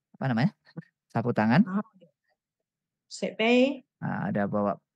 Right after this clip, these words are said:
Speaker 1: eh, botol minum.
Speaker 2: 对，最重要是我们要有一个环保袋。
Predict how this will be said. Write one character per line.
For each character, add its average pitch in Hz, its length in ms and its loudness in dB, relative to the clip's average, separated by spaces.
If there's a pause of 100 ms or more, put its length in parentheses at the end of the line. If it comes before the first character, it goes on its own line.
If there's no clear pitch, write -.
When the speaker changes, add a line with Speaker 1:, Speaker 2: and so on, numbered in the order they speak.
Speaker 1:
eh, 98 240 -6 (400)
botol 95 320 -6
minum. 123 320 0 (1600)
Speaker 2:
对， 165 400 -8
最 226 160 4
重 214 160 2
要 202 160 2
是 202 300 -2
我 175 80 0
们 170 120 -2
要 196 140 0
有 180 100 0
一 170 100 -2
个 190 120 -2
环 190 160 0
保 180 160 -2
袋。 214 560 0